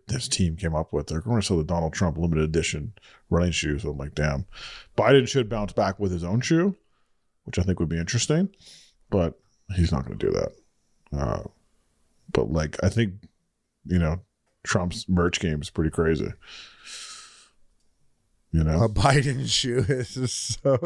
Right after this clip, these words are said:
Speaker 2: ugly.
Speaker 1: <laughs> Well, uh, uh,
Speaker 2: But I would, I would get both if I could.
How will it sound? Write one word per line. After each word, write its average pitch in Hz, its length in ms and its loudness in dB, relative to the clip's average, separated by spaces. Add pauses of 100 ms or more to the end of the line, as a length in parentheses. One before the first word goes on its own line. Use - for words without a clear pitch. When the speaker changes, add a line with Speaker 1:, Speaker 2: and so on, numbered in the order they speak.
(200)
Speaker 2:
ugly. 123 500 -6 (600)
Speaker 1:
<laughs> - 80 2 (840)
Well, 107 400 2 (920)
uh, 76 280 -2
uh, - 40 -8 (380)
Speaker 2:
But 78 300 2
I 117 220 4
would, 165 180 2
I 131 100 2
would 127 200 -2
get 113 200 -6
both 95 420 -8
if - 180 -10
I 87 100 -2
could. 90 340 -4